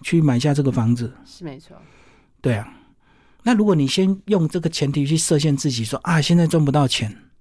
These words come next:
Speaker 2: 我就是买不起房。
Speaker 1: 那你当然就赚不到钱了。那当然你现在用工作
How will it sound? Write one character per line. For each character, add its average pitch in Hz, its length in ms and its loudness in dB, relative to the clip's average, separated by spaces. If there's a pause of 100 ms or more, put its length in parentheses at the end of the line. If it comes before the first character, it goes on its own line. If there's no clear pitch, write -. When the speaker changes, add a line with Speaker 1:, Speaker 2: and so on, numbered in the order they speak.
(260)
Speaker 2:
我 190 60 -16
就 214 120 -6
是 208 100 -6
买 151 160 -4
不 - 120 -16
起 - 160 -18
房。 - 160 -20 (160)
Speaker 1:
那 160 160 -2
你 139 80 2
当 147 160 0
然 135 100 2
就 135 80 -4
赚 127 180 -4
不 113 60 -4
到 117 140 -6
钱 - 220 -10
了。 - 40 -20 (420)
那 214 120 0
当 208 180 0
然 185 100 4
你 139 140 2 (240)
现 - 240 0
在 190 120 2
用 180 180 0
工 170 200 0
作 165 240 2